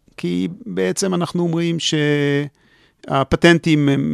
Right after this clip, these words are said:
מבטאים את הידע הקודם של, אה, אה, מייסד, של פאונדר, אה, אבל הרעיון הוא שכשיש לך ניסיון בענף, באותו ענף שהחברה שלך, אה, אה,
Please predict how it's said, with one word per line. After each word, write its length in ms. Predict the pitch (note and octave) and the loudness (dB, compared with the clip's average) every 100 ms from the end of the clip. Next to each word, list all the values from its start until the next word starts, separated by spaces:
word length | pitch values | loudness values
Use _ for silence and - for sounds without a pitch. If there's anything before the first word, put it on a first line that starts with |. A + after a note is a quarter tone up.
| C#3 | 2
מבטאים 600 | C3+ B2+ - B3 F3+ D#3+ | 2 2 -2 0 2 4
את 140 | C#3+ - | 2 0
הידע 1160 | C3 C3 B2+ B2+ - C#3 A#2 A#2 A#2+ B2+ C3 B2+ | -2 -2 -4 -6 -6 -6 -4 -4 -2 -2 -2 -4
הקודם 360 | - A#2+ B2 | -4 -4 -4
של, 360 | A#2+ C3 A#2+ A#2 | -4 -6 -6 -6
אה, 400 | A2+ A2 A2 A2 A2 _ _ _ _ - | -6 -6 -6 -8 -12 _ _ _ _ -10
אה, 80 | B2+ A#2 A2 A2 G#2+ A2 A2 - - | -8 -6 -8 -8 -10 -10 -10 -10 -4
מייסד, 560 | B2+ B2 - A#2+ A#2 | 0 0 0 -2 -4
של 100 | - | -6
פאונדר, 500 | A#2+ A#2 A2+ A2+ D3 A3 - _ - _ - | -6 -4 -2 -2 -4 -6 -12 _ -20 _ -10
אה, 440 | B2+ A#2+ A#2+ A#2+ A#2+ - | -6 -2 -2 -4 -6 -8
אבל 200 | C3+ D3+ | -6 -2
הרעיון 340 | E3 G#3+ F4 F#4+ | 0 -2 -4 -2
הוא 100 | B3+ | -2
שכשיש 1120 | - F#3 E3+ E3+ F3 - - - E3 F3+ - | 2 2 2 0 -2 -6 -10 -4 -2 -2 -2
לך 240 | G3 - D#3+ D#3 D#3+ C#3 D3 F#3+ | -4 0 2 2 2 -4 -8 -6
ניסיון 800 | D#3 C#3 - C#3 D3+ C#3+ A#2+ A2 G2 | -2 0 2 4 4 4 2 -4 -8
בענף, 640 | A#2+ A#2 B2+ C3 A2 - | -6 -4 0 0 -2 -8
באותו 300 | B2+ C#3 D#3+ | -2 4 6
ענף 180 | C#3 C3 | 4 2
שהחברה 380 | B2+ C3 A#2 A#2+ | -2 -4 -4 -6
שלך, 160 | - | -6
אה, 200 | A#2 G#2+ A2+ - - G#2+ - | -8 -8 -12 -14 -14 -14 -16
אה, 120 | - | -12